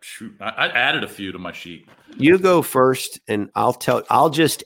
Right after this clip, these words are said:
Speaker 2: add the ones that I'm just gonna go double. If we had a double banging, like a gavel for a double banger, we would use that.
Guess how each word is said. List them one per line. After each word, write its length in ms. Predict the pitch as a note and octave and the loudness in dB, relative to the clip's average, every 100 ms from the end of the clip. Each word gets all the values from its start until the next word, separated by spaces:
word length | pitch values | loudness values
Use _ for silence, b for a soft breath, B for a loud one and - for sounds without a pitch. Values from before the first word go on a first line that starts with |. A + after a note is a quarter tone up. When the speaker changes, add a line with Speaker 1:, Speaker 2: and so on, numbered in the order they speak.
| - | -4
Speaker 2:
add 340 | C3 C3 A#2 | -2 0 0
the 100 | A#2 | 0
ones 440 | A2 A2+ G#2+ G#2 | 2 0 0 -2
that 140 | G#2+ G2 | -2 -2
I'm 180 | G#2 A2 | -2 -2
just 220 | A#2 - | -4 -2
gonna 200 | A2+ G#2 | -2 -2
go 220 | G2+ G2 | -2 -4
double. 480 | F2+ F#2+ A#2 A2 G#2+ | -2 0 0 0 -2
If 120 | G#2 | 0
we 100 | C3+ | 2
had 160 | D3+ D3+ | 4 2
a 60 | |
double 360 | A2 B2+ B2 A#2 | 2 2 2 0
banging, 360 | G2+ A2 A2+ A2+ | -2 -2 0 0
like 200 | G#2+ F#2 | -2 -4
a 80 | |
gavel 460 | F2 F#2+ G2 G2+ A2 | -6 -4 -4 -2 -4
for 220 | - F#2+ | -4 -6
a 40 | E2 | -6
double 360 | D#2 F#2+ F#2+ | -8 -6 -4
banger, 360 | F#2+ F#2+ G2+ G#2 | -4 -4 -2 -2
we 140 | G2 | -4
would 180 | F2+ E2+ | -6 -8
use 300 | E2+ F2+ F#2 | -6 -6 -6
that. 260 | A2+ G#2+ | -8 -8